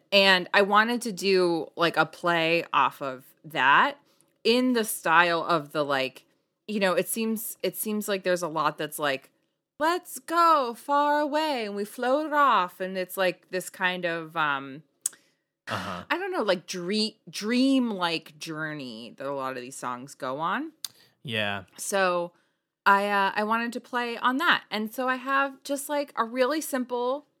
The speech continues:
Speaker 1: four-line stanza that I think can be repeated as many times as we like, or certain, you know, uh,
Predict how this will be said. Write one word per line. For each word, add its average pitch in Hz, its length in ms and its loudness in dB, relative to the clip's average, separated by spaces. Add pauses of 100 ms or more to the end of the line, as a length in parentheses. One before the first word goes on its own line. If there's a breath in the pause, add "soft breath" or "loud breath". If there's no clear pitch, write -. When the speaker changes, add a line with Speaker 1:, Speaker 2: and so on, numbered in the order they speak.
(260)
Speaker 1:
four-line 269 760 0
stanza 190 680 -4 (280)
that 180 120 0
I 185 120 2
think 190 300 -6
can 196 200 -8
be 185 380 -8
repeated 294 800 -2
as 180 220 -10
many 170 200 -6
times 151 340 -10
as 156 160 -18
we 196 100 -4
like, 247 360 0 (260)
or 202 600 2 (380 soft breath)
certain, 190 1040 -4 (120)
you 180 140 -6
know, 139 500 -6
uh, 139 520 -2